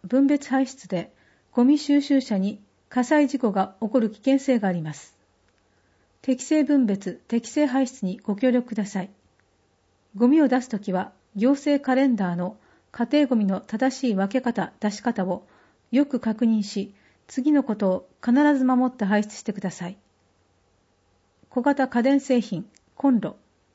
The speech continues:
火花を引き起こす可能性がありますので、電池は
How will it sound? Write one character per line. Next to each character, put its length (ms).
火 160
花 200
を 40
引 60
き 60
起 160
こ 120
す 120
可 120
能 120
性 180
が 60
あ 40
り 60
ま 120
す 80
の 80
で、 160
電 180
池 200
は 180